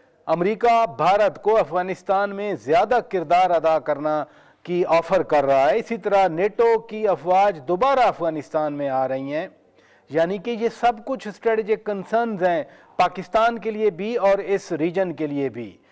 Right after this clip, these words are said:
पाकिस्तान पर हमले पहले line of control के पार से भारतीय अफवाज किया करती थीं,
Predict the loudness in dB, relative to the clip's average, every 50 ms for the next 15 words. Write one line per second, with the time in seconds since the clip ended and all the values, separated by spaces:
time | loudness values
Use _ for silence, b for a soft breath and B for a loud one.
0 | b b b b 0 0 2 2 -2 -6 -2 _ 2 2 2 2 0 -2 0 2
1 | 2 2 2 0 -2 -2 0 0 0 0 0 2 2 2 2 2 0 0 2 0
2 | 0 0 0 -2 -2 -2 _ -6 -6 -6 -4 -2 -2 -2 -2 -2 -4 -6 -6 -6
3 | _ 0 2 2 2 0 -2 -4 -4 -2 0 2 2 2 0 -2 -4 0 0 0
4 | 2 2 0 0 0 -2 -4 -4 -4 -4 -2 -4 -8 -8 _ -14 -14 -12 -12 -12
5 | -12 -12